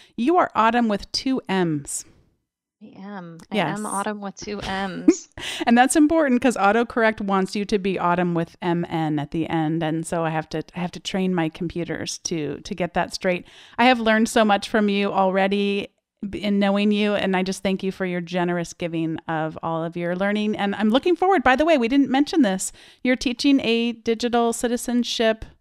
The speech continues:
Speaker 1: class coming up here in the fall, and I'm looking forward to reading more about what happens out of that.
Speaker 2: Yeah, I'm really excited about that. And it's gonna be a first year seminar. So yeah, we're gonna be doing a domains project with some first year students here at Capital University. Really excited about that.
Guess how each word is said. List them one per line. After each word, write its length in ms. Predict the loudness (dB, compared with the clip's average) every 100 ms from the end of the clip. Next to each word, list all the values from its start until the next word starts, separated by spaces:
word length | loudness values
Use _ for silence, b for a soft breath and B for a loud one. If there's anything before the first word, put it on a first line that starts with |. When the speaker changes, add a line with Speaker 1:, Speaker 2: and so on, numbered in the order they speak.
| _ _ _ _
Speaker 1:
class 500 | 0 2 2 -2 -4
coming 300 | -2 -2 0
up 160 | -2 -2
here 200 | -2 0
in 120 | 0
the 40 |
fall, 300 | 0 2 4
and 80 | 2
I'm 80 | 0
looking 260 | -2 -4 -2
forward 340 | -2 -2 -4
to 320 | -2 0 -2 -4
reading 360 | -6 -2 0
more 160 | 0 -2
about 260 | -2 -2 -2
what 140 | -4
happens 340 | -6 -6 -8
out 140 | -6 -8
of 100 | -8
that. 260 | -8 -8 -12 _ _ _ _ _ _ -4
Speaker 2:
Yeah, 360 | -2 -2 -2
I'm 180 | -4 -6
really 300 | -8 -6 -6
excited 480 | -6 -8 -8 -6 -6
about 320 | -6 -6 -6
that. 320 | -6 -6 -6 -8
And 300 | -10 -10 -10
it's 160 | -10
gonna 160 | -8 -6
be 100 | -6
a 40 |
first 300 | -6 -10 -8
year 120 | -8
seminar. 500 | -6 -6 -6 -6 -6
So 480 | -6 -6 -4 -4 -6
yeah, 220 | -6 -6 -6
we're 100 | -8
gonna 120 | -10
be 100 | -12
doing 240 | -12 -12
a 40 | -10
domains 420 | -8 -8 -10 -10
project 480 | -8 -8 -10 -12 -12
with 100 | -12
some 260 | -12 -14
first 280 | -10 -10 -10
year 80 | -10
students 560 | -8 -10 -12 -14 -14 -12
here 140 | -12
at 80 | -10
Capital 320 | -10 -10 -12
University. 580 | -12 -12 -10 -10 -10 -10
Really 220 | -8 -8
excited 340 | -8 -10 -10
about 200 | -12 -14
that. 180 | -12 -14